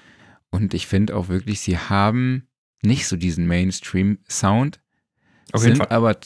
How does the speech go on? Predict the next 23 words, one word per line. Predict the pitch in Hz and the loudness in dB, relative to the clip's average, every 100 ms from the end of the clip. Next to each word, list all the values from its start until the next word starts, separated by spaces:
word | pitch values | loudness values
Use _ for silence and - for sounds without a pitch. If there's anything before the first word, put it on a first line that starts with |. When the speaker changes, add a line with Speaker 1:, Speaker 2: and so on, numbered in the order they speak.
| - | -14
Speaker 1:
ich | - - | -6 0
würde | 120 | 2
sie | 147 | 4
aber | 147 127 | 2 2
trotzdem | - - 117 101 | -2 -4 -2 -2
unter | 92 104 | -2 -2
Popmusik | - 131 - 107 120 104 104 - - _ _ | -2 -4 -4 -4 -2 -2 -2 -6 -20 _ _
einordnen. | - 95 104 78 78 - 73 82 - - - | -2 0 0 -2 -4 -6 -10 -10 -14 -16 -2
Speaker 2:
Das | 90 | 0
Speaker 1:
Sag | - | 0
ich | - | 0
Speaker 2:
ist | |
ja | 123 | 2
Speaker 1:
mal. | 123 | 2
Speaker 2:
eigentlich | 135 | 2
das | 120 | 0
Schöne. | - 190 101 | 2 2 2
Pop | - - - | 0 -2 -2
ist | - - | -4 -2
ja, | 123 127 127 127 - _ _ | 2 2 2 0 -4 _ _
also | 123 110 | -2 0
Pop | 151 160 _ | 0 0 _
ist | 135 139 | -2 0